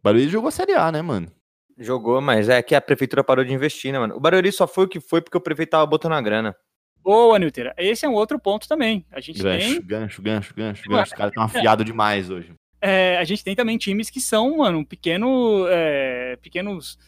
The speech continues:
Speaker 3: passinhos ali, cabildos de, de prefeitos, de grupinhos políticos que dão uma relevância pro time da cidade naquele momento, mas só pra se fazer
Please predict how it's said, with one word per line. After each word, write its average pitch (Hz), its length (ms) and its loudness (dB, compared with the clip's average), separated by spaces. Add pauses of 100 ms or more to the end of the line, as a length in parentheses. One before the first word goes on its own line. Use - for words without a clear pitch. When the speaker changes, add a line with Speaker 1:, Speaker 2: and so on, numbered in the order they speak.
(280)
Speaker 3:
passinhos 190 380 2
ali, 180 140 -2
cabildos 196 480 -2
de, 226 480 -2
de 156 120 -16
prefeitos, 214 760 -2 (260)
de 170 200 -8
grupinhos 190 360 -4
políticos 202 560 -6
que 196 320 -14
dão 196 200 -2
uma 233 100 0
relevância 190 380 0
pro - 140 -16
time 190 240 -6
da 156 120 -2
cidade 156 420 -4
naquele 151 220 -12
momento, 170 380 -6
mas 247 180 -2
só 233 120 0
pra 262 160 -2
se - 120 -10
fazer 277 600 -2